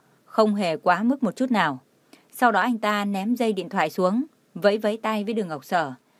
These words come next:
"Chị dâu, chị qua đây ngồi đi, nghỉ ngơi dưỡng sức, đợi lát nữa phải đánh với bốt lớn siêu cấp." "Bốt lớn siêu cấp? Cậu nhầm rồi hả? Triệu Uyển Nhan bà ta cũng chỉ là bốt nhỏ mà thôi."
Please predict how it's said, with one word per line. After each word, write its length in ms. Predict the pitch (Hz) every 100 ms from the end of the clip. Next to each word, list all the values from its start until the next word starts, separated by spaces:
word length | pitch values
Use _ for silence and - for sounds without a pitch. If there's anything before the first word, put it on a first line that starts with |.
| _ _
"Chị 180 | - 202
dâu, 340 | 175 190 196 202 _ -
chị 120 | 208
qua 180 | 202 208
đây 120 | 214
ngồi 200 | 208 175
đi, 280 | 170 190 202 - _ _ _
nghỉ 160 | 208 160
ngơi 260 | 165 208
dưỡng 220 | 202 196
sức, 240 | 226 269 294 _ _ _ -
đợi 180 | 208 202
lát 140 | 247
nữa 240 | 220 220 254
phải 140 | 202
đánh 220 | 156 160
với 120 | 208 226
bốt 240 | 233 262
lớn 220 | 202 196
siêu 220 | 220 214
cấp." 240 | 185 233 285 _ _ _ _ _ _ _
"Bốt 240 | - 233 262
lớn 200 | 214 220
siêu 200 | 233 208
cấp? 240 | 226 240 - _ _ _ -
Cậu 140 | 208
nhầm 220 | 202 180
rồi 140 | 165 170
hả? 260 | 180 135 - _ _ _ _
Triệu 160 | 226
Uyển 180 | 185 180
Nhan 180 | 208 220
bà 120 | 202
ta 260 | 175 208 208
cũng 160 | 254
chỉ 140 | 262 202
là 200 | 175 156
bốt 240 | 185 269
nhỏ 200 | 214 170
mà 120 | 151
thôi." 340 | 156 190 196